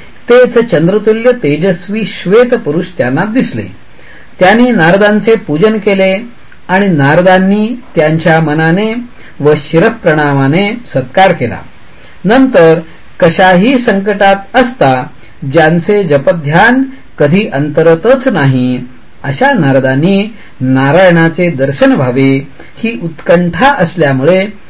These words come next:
एकाग्रचित्त होऊन व भुज उभारून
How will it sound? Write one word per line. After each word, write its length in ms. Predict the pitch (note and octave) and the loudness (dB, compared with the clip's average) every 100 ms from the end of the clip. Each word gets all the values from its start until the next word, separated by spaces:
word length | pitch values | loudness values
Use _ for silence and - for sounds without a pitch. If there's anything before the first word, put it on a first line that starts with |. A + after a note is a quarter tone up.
| - - | -20 -8
एकाग्रचित्त 1080 | D3 C#3+ D#3+ D3+ D3+ C#3+ F3+ C4+ A#3 A#3+ - | -4 -2 0 0 0 0 0 2 0 -4 0
होऊन 600 | F#3 B2 C3 C#3+ D3 E3 - - - | 0 0 0 0 -2 -8 -14 -20 -8
व 180 | E3 E3+ | 2 2
भुज 320 | D3 C3+ A3 B3+ B3+ - | 2 2 2 4 2 0
उभारून 640 | C#3 D#3 A#3 D3+ C3 C3+ | -2 2 2 2 2 0